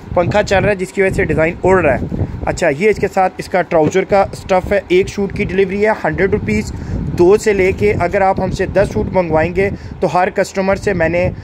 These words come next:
सिर्फ two hundred rupees charge करूँगा। मारिया बी lawn original stamp के साथ है। जिन customers के बड़े order हैं, big order, दस पन्द्रह पन्द्रह सूट हैं,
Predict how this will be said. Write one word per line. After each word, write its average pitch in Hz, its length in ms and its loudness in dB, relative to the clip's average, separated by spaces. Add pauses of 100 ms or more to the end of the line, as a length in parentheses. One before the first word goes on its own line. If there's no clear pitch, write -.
(120)
सिर्फ 220 340 0
two 220 140 2
hundred 190 260 2
rupees 190 320 -4
charge 175 300 2
करूँगा। 185 380 2
मारिया 165 380 2
बी 180 160 -2
lawn 165 440 2
original 185 360 2
stamp 180 360 -2
के 190 120 0
साथ 147 360 0
है। 139 100 0 (340)
जिन 196 180 2
customers 202 480 0
के 208 120 0
बड़े 170 280 2
order 185 320 2
हैं, 170 160 0
big 185 200 2
order, 175 260 2
दस 185 300 0
पन्द्रह 185 220 2
पन्द्रह 185 280 0
सूट 175 320 -4
हैं, 190 140 0